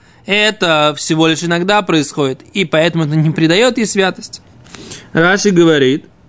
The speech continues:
что значит акрай беальма? Смотрите, Раши. Эйно тадир, не постоянно. Нет постоянства. Нет постоянства у этого, этой молитвы,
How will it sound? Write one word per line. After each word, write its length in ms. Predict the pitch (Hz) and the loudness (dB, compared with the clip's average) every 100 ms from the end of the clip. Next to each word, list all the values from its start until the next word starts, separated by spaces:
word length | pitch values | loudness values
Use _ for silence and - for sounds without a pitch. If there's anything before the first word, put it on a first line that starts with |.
| _ - - - - - - - | _ -20 -20 -20 -20 -20 -20 -10
что 140 | - 185 | 0 2
значит 260 | 190 170 | 2 0
акрай 480 | 185 156 165 165 175 | -2 -2 0 0 0
беальма? 440 | 170 160 123 120 123 | 0 0 0 -4 -6
Смотрите, 340 | 151 156 160 | -4 -2 0
Раши. 400 | 139 123 - 156 - | 0 -2 -4 -10 -2
Эйно 420 | 175 180 247 269 | 0 2 2 0
тадир, 340 | 240 196 185 | 0 0 0
не 180 | 175 240 | 2 0
постоянно. 640 | 226 202 202 190 165 127 | -2 -2 0 0 0 -4
Нет 340 | 127 180 269 233 | -6 -2 -2 -4
постоянства. 560 | 214 196 175 135 - | -4 -2 -2 -2 -4
Нет 240 | 165 247 214 | -2 -2 -2
постоянства 800 | 202 202 208 277 302 - 294 311 - - - | -4 0 0 0 -2 0 -2 -2 -14 -20 -18
у 140 | - 196 | -6 -2
этого, 480 | 208 214 208 202 - - - | 0 0 0 0 -6 -20 -12
этой 260 | 196 208 220 | -6 -2 0
молитвы, 580 | 214 233 320 247 233 | 0 2 0 2 0